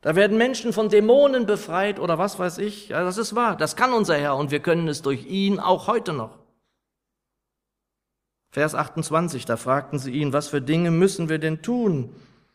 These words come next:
um Gottes Willen zu erfüllen?" Jesus antwortete, "Gottes Wille wird dadurch erfüllt, dass ihr an den glaubt, den er gesandt hat."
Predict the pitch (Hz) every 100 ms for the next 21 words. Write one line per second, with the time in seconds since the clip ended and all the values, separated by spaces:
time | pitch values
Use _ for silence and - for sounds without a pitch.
0 | _ _ - 139 123 156 160 135 - 127
1 | 170 185 180 - - 117 - 117 135 156
2 | - _ _ _ _ _ _ _ _ _
3 | _ _ _ _ _ _ _ - 135 160
4 | 139 - 139 139 131 123 127 110 120 123
5 | - 104 131 165 135 110 101 113 131 131
6 | 98 120 127 135 131 131 117 117 101 107
7 | 101 95 113 120 139 135 117 101 110 -
8 | - 95 92 95 98 107 127 131 - -
9 | _